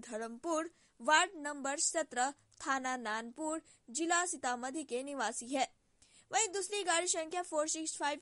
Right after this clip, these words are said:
टू के एसी बोगी के बी नाइन में शौचालय के पास लावारिस हालत में एक ट्रॉली बैग एवं एक पिट्ठू बैग से कुल इकतालीस बोतल अंग्रेजी शराब बरामद किया गया है।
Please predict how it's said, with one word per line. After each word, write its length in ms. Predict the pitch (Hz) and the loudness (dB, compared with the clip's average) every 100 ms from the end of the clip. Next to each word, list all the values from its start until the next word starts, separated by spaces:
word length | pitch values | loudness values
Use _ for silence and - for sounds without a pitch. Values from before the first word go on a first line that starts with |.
| - | -8
टू 140 | 320 302 | -8 -8
के 180 | 277 285 247 | -6 -6 -4
एसी 280 | 262 269 226 | -4 -4 -8
बोगी 460 | 262 285 302 285 294 302 - - - | -8 -8 -6 -6 -8 -10 -20 -20 -10
के 120 | 277 233 | -8 -6
बी 300 | 208 302 311 | -4 -4 -4
नाइन 340 | 262 277 320 | -2 -2 -2
में 200 | 269 247 | -4 -4
शौचालय 560 | 285 262 262 277 269 311 | -4 -6 -4 -4 -2 -4
के 140 | 294 269 | -4 -6
पास 380 | 226 226 311 294 | -4 -2 -2 -4
लावारिस 460 | 240 254 302 330 | -4 -4 -4 -4
हालत 340 | 294 233 240 240 | -4 -4 -6 -6
में 120 | 247 | -6
एक 140 | 262 - - | -6 -10 -4
ट्रॉली 300 | 262 240 233 214 | -2 -2 -6 -4
बैग 320 | 269 262 269 - - - | 0 0 0 -6 -20 -12
एवं 280 | - 302 320 - 302 | 0 2 2 -4 -4
एक 280 | 311 302 - | -4 -6 -8
पिट्ठू 320 | 320 - 302 | -8 -4 -6
बैग 280 | 233 277 330 | -2 -2 0
से 220 | - 262 262 | -2 -2 -6
कुल 260 | 269 240 254 - - - | -4 -4 -4 -12 -20 -6
इकतालीस 600 | 311 285 349 330 359 359 | -4 0 4 4 2 -2
बोतल 400 | 254 277 277 277 - | -2 -2 0 -6 -4
अंग्रेजी 400 | 277 277 262 294 | -6 -4 -4 -6
शराब 340 | - 233 233 | -2 -2 -2
बरामद 380 | 277 262 247 262 | 0 -2 -2 -10
किया 260 | - 226 214 | -4 -2 -2
गया 180 | 233 | -2
है। 160 | 269 | 0